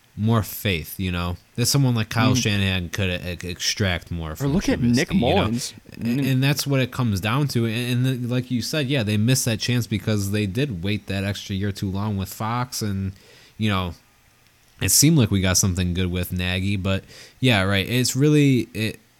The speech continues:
Speaker 1: it's not a good situation. And with quarterbacks, he hasn't,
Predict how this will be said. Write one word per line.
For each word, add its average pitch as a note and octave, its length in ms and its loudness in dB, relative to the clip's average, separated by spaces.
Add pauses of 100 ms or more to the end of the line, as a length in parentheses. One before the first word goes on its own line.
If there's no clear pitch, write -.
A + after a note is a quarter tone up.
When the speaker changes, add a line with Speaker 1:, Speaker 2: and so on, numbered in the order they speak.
(540)
Speaker 1:
it's - 560 2
not A#2 400 2
a A2 100 0
good A2 240 2
situation. C3+ 880 2
And A#2 160 4
with A2 160 2
quarterbacks, C3 580 2
he A#2+ 120 2
hasn't, B2 400 2